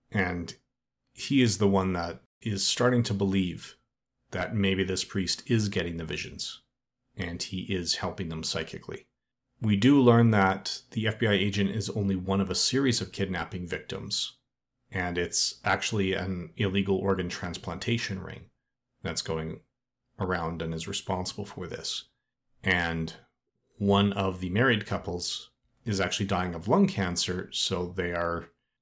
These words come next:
doing experiments that were actually inspired by Russian experiments that Chris Carter had seen videos of, of YouTube, where they'd attached two heads to one dog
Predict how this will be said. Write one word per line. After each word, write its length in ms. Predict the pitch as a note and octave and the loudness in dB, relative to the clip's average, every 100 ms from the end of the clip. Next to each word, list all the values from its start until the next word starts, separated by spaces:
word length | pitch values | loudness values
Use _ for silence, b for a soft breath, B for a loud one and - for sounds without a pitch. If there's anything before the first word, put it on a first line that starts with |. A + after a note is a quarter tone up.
| _ _ | _ _
doing 200 | A2+ G#2+ | 2 4
experiments 600 | G2 - - A2 G2 G2 - | 6 4 4 6 6 4 0
that 140 | G#2+ | -2
were 360 | B2+ B2 - - | 0 0 0 -6
actually 480 | A2 C#3 D#3+ C3 A#2+ | -2 0 2 2 2
inspired 760 | G#2 G2+ - - F#2+ G#2+ C3 - _ _ _ _ _ - | 2 0 -2 -2 -2 0 -2 -4 _ _ _ _ _ -4
by 500 | F#2+ F2+ F2 F2 E2 _ _ _ _ _ | -2 0 -2 -4 -8 _ _ _ _ _
Russian 380 | - G2+ - A2 | -2 0 2 2
experiments 800 | G2+ - - G#2 G#2 G#2+ A2 - | 2 -2 0 2 4 2 2 -2
that 420 | - F#2 F#2 - - _ | -2 -4 -4 -10 -16 _
Chris 160 | G#2+ | -8
Carter 240 | - A2 G2 | -2 2 2
had 140 | F#2+ | 0
seen 200 | - F#2+ | 0 0
videos 300 | F#2+ G#2 G2 | 0 0 2
of, 140 | G2 F2 | 0 0
of 120 | E2+ | -4
YouTube, 600 | G2 C3+ - D3+ D3 - _ _ _ _ _ | -2 -2 -2 -4 -4 -12 _ _ _ _ _
where 240 | G#3+ A2 F#2+ | -2 2 4
they'd 180 | F2+ F2 | 4 0
attached 540 | E2+ - G2+ - - - - | -4 -2 -2 -2 -10 -12 -6
two 200 | B2+ G#2+ | 0 0
heads 420 | G2 F#2 G#2+ - | 2 0 0 -4
to 100 | - | -4
one 300 | F2 F#2 F2 | -2 -2 -2
dog 340 | E2 F2+ C3+ | -2 -2 -4